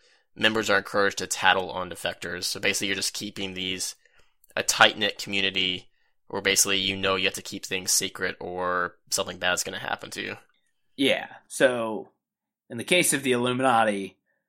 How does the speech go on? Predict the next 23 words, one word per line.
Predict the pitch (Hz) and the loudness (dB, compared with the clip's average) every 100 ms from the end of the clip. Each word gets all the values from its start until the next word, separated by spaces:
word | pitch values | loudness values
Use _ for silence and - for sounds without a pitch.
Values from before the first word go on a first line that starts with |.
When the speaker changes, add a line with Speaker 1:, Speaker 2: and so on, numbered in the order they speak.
| _ | _
Speaker 2:
this | 147 139 135 | -2 0 0
is | 123 | 0
what | 123 107 | 0 -2
Zvali | - - 113 110 98 90 | -6 2 4 6 4 -2
did. | 98 95 73 71 - - - | -4 -4 -6 -10 -16 -14 -8
Her | 117 | -6
job | 104 101 98 92 | -2 0 0 -2
was | 95 90 | -6 -8
to | - 92 | -12 -10
basically | 92 92 - 92 95 90 87 - _ _ _ | -8 -8 -10 -12 -10 -10 -12 -18 _ _ _
use | - 117 123 117 113 | -4 2 2 2 2
whatever | 117 117 117 117 | 6 8 8 4
means | 107 107 98 92 110 | 2 0 -2 -4 -2
necessary | 98 - 101 - 104 92 87 | -2 -2 -8 -8 -6 -6 -6
to | 92 90 87 - | -6 -6 -6 -8
make | 101 90 - | -8 -8 -8
these | 90 - | -12 -12
people, | - - 87 80 73 _ _ _ _ _ - | -12 -12 -10 -10 -12 _ _ _ _ _ -16
you | - | -10
know, | 65 60 57 - _ _ _ _ _ - | -10 -10 -14 -18 _ _ _ _ _ -8
totally | 110 95 85 80 | -6 -4 -6 -8
inhibited. | 76 - - 82 - - | -10 -14 -14 -18 -20 -12
So, | 78 71 | -8 -8